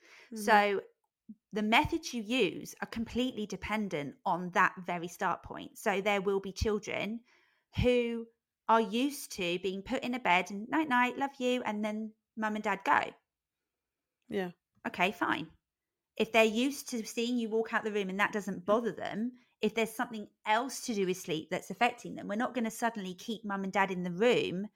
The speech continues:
Speaker 2: unnecessarily, 'cause that's gonna confuse them.
Speaker 1: Yeah.
Speaker 2: Or potentially distract as well. If they're a, if they're a really, really tuned in, alert little, little one who's like, "What you doing? What you doing?" They're not gonna
Speaker 1: Mm.
Speaker 2: go to sleep 'cause they're just gonna think mum's there for a conversation.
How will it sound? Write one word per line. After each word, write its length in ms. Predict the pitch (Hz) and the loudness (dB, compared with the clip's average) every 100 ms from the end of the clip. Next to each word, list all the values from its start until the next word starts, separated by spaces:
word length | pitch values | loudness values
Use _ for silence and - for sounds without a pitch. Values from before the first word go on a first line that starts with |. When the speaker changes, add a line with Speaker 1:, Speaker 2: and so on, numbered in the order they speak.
| _ _ - | _ _ -2
Speaker 2:
unnecessarily, 760 | 208 202 - 190 247 233 165 175 | 0 0 -4 -2 2 2 0 -4
'cause 160 | - | 0
that's 200 | 247 - | 0 2
gonna 160 | 233 196 | -4 -4
confuse 540 | - 185 240 277 233 | -6 -6 -2 -2 -2
them. 280 | - - 185 | -6 -4 6
Speaker 1:
Yeah. 240 | 339 165 - _ _ _ _ _ _ _ _ _ _ _ _ - | 8 8 4 _ _ _ _ _ _ _ _ _ _ _ _ 8
Speaker 2:
Or 300 | 233 226 220 - - | 10 10 6 -14 -16
potentially 440 | 196 226 190 208 | -6 -6 -4 -8
distract 800 | 190 - 294 156 - - - - _ 190 | -8 0 4 4 2 -10 -18 -18 _ -10
as 100 | 220 | 0
well. 260 | 233 170 | 2 2
If 140 | 175 - | 0 0
they're 160 | 214 | 2
a, 120 | 202 202 | 0 -4
if 120 | 202 | -2
they're 160 | 220 202 | 0 0
a 60 | |
really, 420 | 202 220 226 208 208 | -2 2 4 2 0
really 220 | 202 196 | -2 -4
tuned 340 | - 202 196 | -4 -4 0
in, 240 | 208 202 196 | -2 -2 -2
alert 340 | 196 208 190 | 4 4 4
little, 300 | 190 185 185 _ _ | -2 -6 -10 _ _
little 180 | 196 - | -8 -6
one 240 | 190 185 196 | 0 0 0
who's 180 | 196 | -4
like, 300 | 196 180 - - _ _ _ - - _ - | 0 -2 -2 -14 _ _ _ -18 -18 _ -12
"What 220 | 302 349 | -10 -8
you 60 | 339 | -4
doing? 420 | 285 233 247 302 | -2 -2 -2 -4
What 140 | 302 | -6
you 80 | 311 | -6
doing?" 340 | 285 220 233 | -2 0 2
They're 120 | 254 294 | 4 4
not 120 | 254 | 4
gonna 120 | 220 | 4
Speaker 1:
Mm. 100 | 302 | 2
Speaker 2:
go 20 | |
to 60 | 311 | 0
sleep 340 | - - - | -6 -8 -4
'cause 140 | - 220 | 0 2
they're 100 | 226 | 2
just 200 | 226 - | 0 0
gonna 160 | 220 | 0
think 260 | 208 226 190 | 0 -4 -4
mum's 300 | 214 202 196 | -4 -4 0
there 140 | 196 | -2
for 100 | 190 | 0
a 40 | 190 | -4
conversation. 560 | 190 175 226 220 - | -4 -2 0 -2 -4